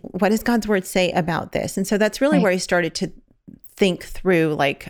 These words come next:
Speaker 1: "Okay, what does the Bible say about all of these areas of my life?" Um, so kind of fast forward a few years later, I, I never had a desire to go to college.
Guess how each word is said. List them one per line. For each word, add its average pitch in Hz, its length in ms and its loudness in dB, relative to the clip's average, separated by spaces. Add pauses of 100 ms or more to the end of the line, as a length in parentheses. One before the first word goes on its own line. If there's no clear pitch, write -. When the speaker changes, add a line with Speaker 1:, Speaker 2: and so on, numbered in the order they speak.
Speaker 1:
"Okay, 185 280 0
what 143 140 0
does 208 240 0
the - 100 -2
Bible 196 280 0
say 180 280 0
about 156 440 -2
all 220 220 2
of 226 100 0
these 190 340 0 (680)
areas 190 420 2
of 170 160 0
my 156 180 0
life?" - 440 -4 (680)
Um, 185 480 0 (480)
so 196 420 4
kind 247 180 2
of 240 80 0
fast 185 340 0
forward 180 180 4
a 180 60 -2
few 190 220 0
years 175 320 0
later, 165 460 2 (240)
I, 233 520 2 (340)
I 196 100 2
never 190 240 2
had 196 180 0
a 196 60 4
desire 180 380 2
to - 140 -8
go 180 120 4
to 185 60 -2
college. 165 580 -2